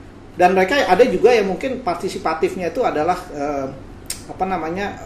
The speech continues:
eh, voluntary ya, artinya kerelaan. Ada juga yang dibayar. Nah, artinya apa? Ini gejala ini sudah mendunia, ya. Perang kognitif ini sudah mendunia dan ini yang akan menjadi ancaman buat bangsa ini ke depan.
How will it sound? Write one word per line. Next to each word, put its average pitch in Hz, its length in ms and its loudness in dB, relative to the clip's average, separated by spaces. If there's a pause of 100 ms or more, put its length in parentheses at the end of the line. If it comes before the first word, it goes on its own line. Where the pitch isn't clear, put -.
eh, 151 160 -2
voluntary 170 560 4
ya, 170 80 2
artinya 196 560 -4
kerelaan. 165 640 0 (300)
Ada 240 180 6
juga 320 220 4
yang 285 100 0
dibayar. 294 320 0 (1300)
Nah, - 400 -4
artinya 294 400 -4
apa? 180 320 0 (320)
Ini 277 320 -2
gejala 190 320 4
ini 233 160 2
sudah 196 240 0
mendunia, 190 480 -2 (560)
ya. 139 80 -8 (320)
Perang 175 160 0
kognitif 185 480 -4
ini 233 160 -4
sudah 156 160 0
mendunia 151 320 -4
dan 165 240 0
ini 208 160 -2
yang 233 160 -2
akan 180 300 -4
menjadi 135 260 -2
ancaman 143 400 -4 (380)
buat 147 160 -2
bangsa 131 320 -2
ini 196 160 -6
ke - 100 -8
depan. 160 320 -8